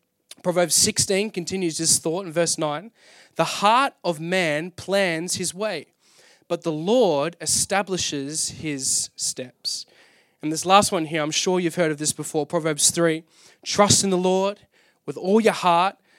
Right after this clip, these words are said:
Do not lean on your own understanding." There's a song that's coming to mind right now.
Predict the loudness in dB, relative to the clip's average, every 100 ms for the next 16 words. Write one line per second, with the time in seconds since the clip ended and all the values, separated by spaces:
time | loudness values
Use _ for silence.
0 | _ _ -6 2 2 4 2 4 2 0
1 | 0 2 2 2 -2 -6 -2 2 4 4
2 | 4 4 0 -2 -8 _ _ -14 -8 -2
3 | 0 0 0 -2 -4 -4 -4 -4 -4 -2
4 | -2 0 0 0 0 0 -2